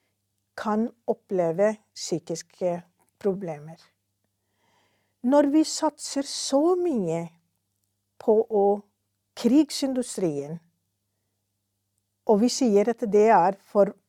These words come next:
å skape trygghet i befolkningen, så foreslår jeg at vi s-,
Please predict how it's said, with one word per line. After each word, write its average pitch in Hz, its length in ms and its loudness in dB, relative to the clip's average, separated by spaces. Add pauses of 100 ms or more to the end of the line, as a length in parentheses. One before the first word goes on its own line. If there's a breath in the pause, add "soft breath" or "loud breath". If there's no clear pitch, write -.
(340)
å 202 180 2
skape 196 580 2
trygghet 220 760 -2
i 196 120 -6
befolkningen, 180 760 -8 (920)
så - 300 0
foreslår 226 720 2
jeg 214 360 2 (500)
at 240 260 2
vi 202 300 0
s-, - 240 -8